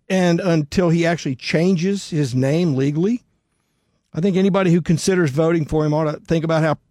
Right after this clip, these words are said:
pathetic it is to beg votes by trying to be something and someone you are not. That's a slap in the face, I think, to women. I really do. And when this charade fails, he'll just drag out a new one to woo whatever group gathers next time to hear him babble.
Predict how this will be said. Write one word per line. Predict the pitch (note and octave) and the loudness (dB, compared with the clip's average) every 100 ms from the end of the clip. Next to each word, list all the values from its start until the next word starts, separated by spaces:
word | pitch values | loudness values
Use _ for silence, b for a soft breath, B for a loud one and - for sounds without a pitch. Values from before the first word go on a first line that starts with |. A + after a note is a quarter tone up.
| _ - | _ -4
pathetic | D#3 _ - G3 F3+ D3+ D#3+ | -4 _ -2 0 0 -2 -2
it | D3+ | 0
is | D#3 D3 | 0 -2
to | C3+ | -4
beg | B2+ D#3 C3 | -2 -2 0
votes | D3+ D#3+ - | -2 -2 -4
by | D3+ | -6
trying | C#3+ D#3 D3+ | -2 -2 -2
to | C#3 | -2
be | C3+ D#3 | -4 -4
something | - D#3+ D#3+ D#3+ B B B - | -2 -4 -2 -2 B B B -4
and | D#3 | -4
someone | - F#3+ E3+ F#3 F3+ | 0 2 4 4 2
you | D#3 E3 | 2 2
are | C#3 | 2
not. | C3 F#3 C#3+ - - _ _ _ _ _ _ _ _ _ _ _ | 2 2 0 -4 -8 _ _ _ _ _ _ _ _ _ _ _
That's | F#3+ D#4+ | -6 -6
a | |
slap | - F#3+ F#3 G3 | -4 0 0 0
in | E3+ | 0
the | D3+ | -2
face, | - F3+ F3+ | 0 -2 0
I | D#3 A3 | -2 -2
think, | C#3+ C#3+ | -4 -4
to | C3+ | -4
women. | A#2+ F#3+ - - - - | -2 -2 -4 -8 -16 -10
I | |
really | D#3 D#3 D3+ C3 | -6 -4 -2 -2
do. | D#3+ E3 C3 | -2 -2 -2
And | D#3 | 0
when | F#3 | 2
this | G#3 | 2
charade | - F#3 F3 F#3+ F3 - | 0 -2 0 0 -2 -2
fails, | E3 F3+ E3+ | -2 -2 -2
he'll | E3 | -2
just | E3+ | -4
drag | - D#3+ D#3 | -2 -2 0
out | E3 | -2
a | C#3+ | 0
new | D3+ D#3 | 0 2
one | D#3 D3+ b b b b b _ | 0 -2 b b b b b _
to | D#3+ D3+ | 0 0
woo | C3+ D3+ E3+ | 2 2 4
whatever | E3 D#3+ E3+ F3 D#3 | 4 2 2 2 2
group | D3+ E3 C3 | 0 0 0
gathers | C#3+ E3 E3+ C#3 | 0 2 0 0
next | D3+ D#3+ - | 0 -2 -2
time | C3 B2+ | -4 -2
to | |
hear | B2+ C3 | -2 -2
him | A#2+ | -4
babble. | A#2 B2 C3+ | -4 -4 -6